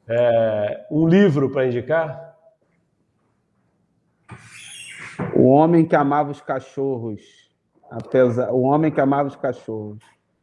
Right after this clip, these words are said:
Speaker 1: Algum
Speaker 2: É
Speaker 1: líder
Speaker 2: um,
Speaker 1: político?
Speaker 2: é,
Speaker 1: Pode falar. Um
Speaker 2: Beleza.
Speaker 1: líder político que te inspire?
Speaker 2: Ah, veio o Lula na cabeça. Deixa eu falar outro, porque o Lula é muito óbvio.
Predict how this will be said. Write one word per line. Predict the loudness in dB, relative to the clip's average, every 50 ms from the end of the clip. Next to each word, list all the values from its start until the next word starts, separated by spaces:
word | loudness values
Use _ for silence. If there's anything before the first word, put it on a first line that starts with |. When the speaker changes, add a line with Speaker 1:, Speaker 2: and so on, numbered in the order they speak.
| _ _ _
Speaker 1:
Algum | -2 0 2 4 4 4 4
Speaker 2:
É | 4
Speaker 1:
líder | 4 2 2 0
Speaker 2:
um, | 0
Speaker 1:
político? | 0 0 0 0 0 0 -2 -2
Speaker 2:
é, | -4 -4 -6 -10 -18 -20 -20 _ _ _ _ _ _ _ _ _ _ _ _ _ _ _ _ _ _ _ _ _ _ _ _ _ -10 -8
Speaker 1:
Pode | -8 -6 -6
falar. | -4 -2 0 0
Um | 0 0 2
Speaker 2:
Beleza. | 4 4 6 6 4
Speaker 1:
líder | 4 2 0
político | -2 -2 -2 -2 -4 -6 -6 -6
que | -4 -6 -6
te | -4 -6
inspire? | -6 -6 -4 -2 0 0 2 2 0 -2 -4 -8 -16 -20 -20 _ _ _ _ _ _ _ _ _ _ _ _ _ _ _ _ _ _ _ _ _ _ _ _ _ _ _ _ _ _ _ _ _ _ _ _ _ _ _ _ _ _ _ _ _ _ _ _ _ _
Speaker 2:
Ah, | -10 -6 -4 -2 -2 -2
veio | 0 2 4 4 4
o |
Lula | 4 4 4 4 4 4 4 2
na | 0 -2
cabeça. | -2 -4 -4 -2 -2 -2 -2 -2 -4 -6 -8 -10 -8
Deixa | -6 -6 -6 -6
eu | -6
falar | -4 -2 0 2 2 4
outro, | 4 4 2 0 0
porque | -4 -4
o | -2
Lula | 0 0 0 0
é |
muito | -2 -2 -6 -6 -4 -4
óbvio. | -2 0 0 -2 -2 -6 -10 -20 -20 -20 -20